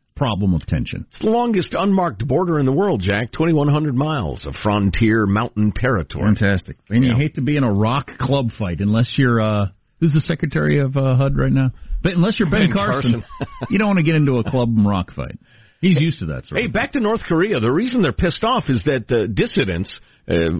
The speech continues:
Speaker 2: escapees, what do you call them, defectors, uh, from North Korea have been sending leaflets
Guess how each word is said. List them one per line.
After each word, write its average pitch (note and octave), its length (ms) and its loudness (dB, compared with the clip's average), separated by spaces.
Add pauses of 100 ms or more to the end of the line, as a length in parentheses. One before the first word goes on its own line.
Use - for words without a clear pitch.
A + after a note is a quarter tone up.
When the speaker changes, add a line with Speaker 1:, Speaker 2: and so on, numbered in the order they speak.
(220)
Speaker 2:
escapees, E3+ 760 -2
what - 80 0
do A#2+ 60 0
you E2+ 80 -4
call E2+ 160 -2
them, E2 100 -2
defectors, G2 520 -2 (460)
uh, F#2 280 0 (160)
from F#3+ 240 2
North E3 220 0
Korea D3+ 480 0 (260)
have D3 200 -2
been C3+ 180 0
sending F3+ 840 0
leaflets B2+ 720 -2